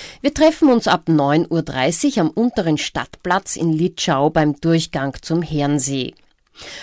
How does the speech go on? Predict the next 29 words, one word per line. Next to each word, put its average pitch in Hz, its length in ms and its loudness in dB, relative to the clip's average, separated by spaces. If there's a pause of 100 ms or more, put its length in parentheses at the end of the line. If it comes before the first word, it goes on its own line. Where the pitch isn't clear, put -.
(240)
Um 202 240 4
zehn 151 340 2
Uhr 226 280 0
starten 247 480 0
wir 196 100 2
unsere 156 300 -2
Wanderung, 180 640 0 (100)
die 240 140 -6
uns - 220 -6
in 202 120 -4
circa 165 340 0
eineinhalb 160 600 0
Stunden 220 480 0
rund 151 400 0
um 143 120 0
den 208 200 2
See 151 320 2
führt. 151 460 -2 (540)
Den 160 200 2
Wandertag 208 540 2 (320)
werden 214 300 4
wir 208 100 4
mit 202 140 2
einem 185 200 6
gemütlichen 185 640 0
Beisammensein, 180 920 2
je 151 200 2
nach 147 280 -2
Witterung, 175 560 2